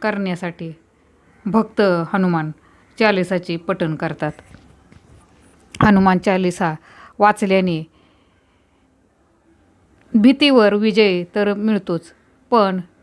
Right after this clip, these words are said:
पितृदोष, मंगलदोष, राहू केतू दोष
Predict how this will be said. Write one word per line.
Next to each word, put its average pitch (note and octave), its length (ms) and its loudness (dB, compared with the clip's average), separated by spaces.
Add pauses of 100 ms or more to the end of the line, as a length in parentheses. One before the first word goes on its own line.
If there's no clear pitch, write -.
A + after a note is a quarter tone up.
पितृदोष, F3+ 580 -2 (360)
मंगलदोष, F#3+ 760 -2 (220)
राहू F#3 440 -2 (280)
केतू G#3 340 0
दोष D#3+ 300 -8